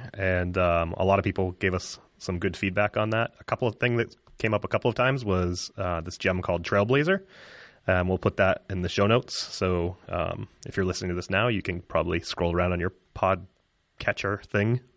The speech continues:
and find the show notes and click on the link and read along with us. But, um, Trailblazer is a thin layer on top of Rails, it says. It gently enforces a capsula-, encapsulation and intuitive code structure and gives you an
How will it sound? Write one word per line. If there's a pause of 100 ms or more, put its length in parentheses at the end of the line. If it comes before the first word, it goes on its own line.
(640)
and
find
the
show
notes
and
click
on
the
link
and
read
along
with
us.
But,
um, (1040)
Trailblazer
is
a
thin
layer
on
top
of
Rails,
it
says.
It
gently
enforces
a
capsula-,
encapsulation
and
intuitive
code
structure
and
gives
you
an